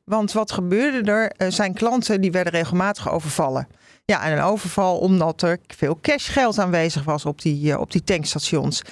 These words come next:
Dus die hadden behoefte aan een cashless systeem. En mijn vader die, eh, die had ook wat, eh, nou, die was erg ondernemend. Die had ook bedrijven in Engeland onder andere. En daar hadden ze al betaalterminals.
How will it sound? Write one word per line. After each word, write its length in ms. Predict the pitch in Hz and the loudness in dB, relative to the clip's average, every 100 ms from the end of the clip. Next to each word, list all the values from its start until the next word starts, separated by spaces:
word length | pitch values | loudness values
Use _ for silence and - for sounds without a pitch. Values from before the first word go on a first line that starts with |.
| - - - | -20 -20 -4
Dus 140 | 233 | 0
die 120 | 262 269 | 4 4
hadden 200 | 277 226 | 4 4
behoefte 560 | 226 277 240 220 226 | 4 2 -2 0 0
aan 220 | - 190 | 0 0
een 160 | 160 160 | 0 0
cashless 640 | 233 233 - 175 170 - - | 0 0 2 0 0 -4 -2
systeem. 520 | 175 - 143 135 135 _ - - - | 0 2 0 0 -4 _ -20 -14 -2
En 140 | 214 | 2
mijn 120 | 208 | 2
vader 400 | 214 247 247 190 | 2 2 2 2
die, 360 | 180 175 160 151 | 2 2 2 2
eh, 220 | 147 147 | 2 0
die 140 | 160 170 | 0 0
had 200 | 185 160 | 0 -2
ook 140 | 151 | -2
wat, 240 | 151 147 - | -4 -4 0
eh, 60 | |
nou, 420 | 147 151 139 165 165 | 0 2 0 -2 -2
die 80 | |
was 200 | 147 156 - 151 147 _ _ | -4 -4 -8 -18 -20 _ _
erg 320 | - 233 233 190 | 0 2 2 2
ondernemend. 680 | 175 156 165 202 254 - - | 2 2 2 2 0 -2 -2
Die 140 | 175 | 0
had 180 | 165 160 | 0 -2
ook 100 | 160 | -4
bedrijven 460 | 160 165 156 160 151 | -4 -2 -2 -2 -2
in 80 | |
Engeland 420 | 160 240 226 220 208 | 0 2 0 0 0
onder 200 | 196 180 | 0 0
andere. 280 | 180 185 165 | 0 0 0
En 140 | 185 | 0
daar 180 | 185 175 | 0 0
hadden 240 | 180 254 | 0 0
ze 80 | 202 | 0
al 120 | 165 | 0
betaalterminals. 960 | 156 - 165 214 - 220 214 190 185 190 | 0 -2 0 -2 0 0 2 2 -2 -4